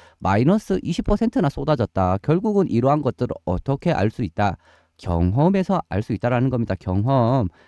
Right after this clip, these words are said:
이 괜히 짬밥이 있는 게 아니다. 지금 제가 이십일 년 동안 산전수전 겪으면서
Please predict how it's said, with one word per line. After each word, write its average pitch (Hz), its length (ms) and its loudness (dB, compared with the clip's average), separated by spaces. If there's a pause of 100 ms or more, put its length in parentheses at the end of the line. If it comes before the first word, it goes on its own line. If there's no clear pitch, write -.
(120)
이 170 160 0 (140)
괜히 202 420 4
짬밥이 165 420 2
있는 127 160 4
게 165 80 2
아니다. 113 300 0
지금 110 260 -2
제가 113 320 0
이십일 143 460 0
년 135 140 0
동안 143 280 2
산전수전 151 560 -2
겪으면서 139 760 2